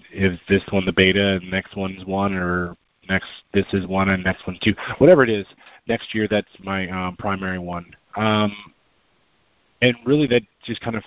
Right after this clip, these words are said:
feeds into, I, I'm forty-one, and, and I know that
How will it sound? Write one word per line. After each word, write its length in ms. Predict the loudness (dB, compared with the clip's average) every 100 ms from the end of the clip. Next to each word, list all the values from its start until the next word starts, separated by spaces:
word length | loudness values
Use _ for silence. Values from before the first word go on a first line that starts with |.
| -8
feeds 160 | -8 -6
into, 600 | -8 -8 0 2 2 -2 -12 -20 -20 -20 -20 -20 -20 -20 -20 _ _
I, 100 | -2
I'm 200 | 2 2 0 -2
forty-one, 480 | -2 -2 -2 -2 -4 -12 -2
and, 340 | 0 0 0
and 100 | -2
I 60 | -2
know 200 | -2 -2
that 220 | -2